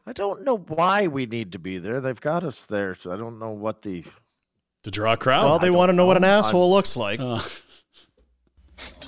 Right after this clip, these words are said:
Speaker 1: Oh, boy. I'm leaving. You know,
Speaker 2: Have a
Speaker 1: Oilers
Speaker 2: great day, Rat.
Speaker 1: suck, and I'm done. I'm done today.
Speaker 3: What?
Speaker 2: <laughs> He's done.
Speaker 3: Come on.
Speaker 2: He's done.
Speaker 1: You're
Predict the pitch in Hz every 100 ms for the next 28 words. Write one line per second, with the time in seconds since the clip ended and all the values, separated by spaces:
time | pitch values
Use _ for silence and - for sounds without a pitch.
0 | 98 92 82 - - - - - - 127
1 | 127 78 73 76 76 71 - _ _ _
2 | 110 113 123 113 - - - 156 131 120
3 | 117 - 104 104 110 107 104 98 87 90
4 | 87 - 76 73 - 104 - 120 135 147
5 | 147 127 185 208 233 165 135 - - 165
6 | 196 202 247 240 180 143 127 - - 170
7 | 160 247 254 226 123 - - _ _ _
8 | _ _ _ - 120